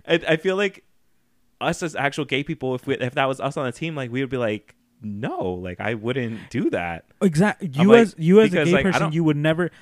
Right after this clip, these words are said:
Speaker 2: I would never wanna slap butts because obviously that
Speaker 1: I'm like, "I don't wanna
Speaker 2: perceives
Speaker 1: get
Speaker 2: me
Speaker 1: sued."
Speaker 2: as gay, right?
Speaker 1: Uh-huh. <laughs>
Speaker 2: I'm just talking about, like, in a, like, in a smaller scale, like, at school, if, when you're playing sports with friends,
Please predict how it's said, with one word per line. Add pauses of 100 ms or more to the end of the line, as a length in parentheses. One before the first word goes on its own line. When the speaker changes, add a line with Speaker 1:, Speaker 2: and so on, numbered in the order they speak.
(160)
Speaker 2:
I
would
never
wanna
slap (180)
butts
because
obviously
that
Speaker 1:
I'm
like,
"I
don't
wanna
Speaker 2:
perceives
Speaker 1:
get
Speaker 2:
me (180)
Speaker 1:
sued."
Speaker 2:
as
gay, (580)
right? (540)
Speaker 1:
Uh-huh. (420)
<laughs>
Speaker 2:
I'm
just
talking
about,
like,
in
a,
like,
in
a
smaller
scale,
like,
at
school,
if,
when
you're
playing
sports
with
friends,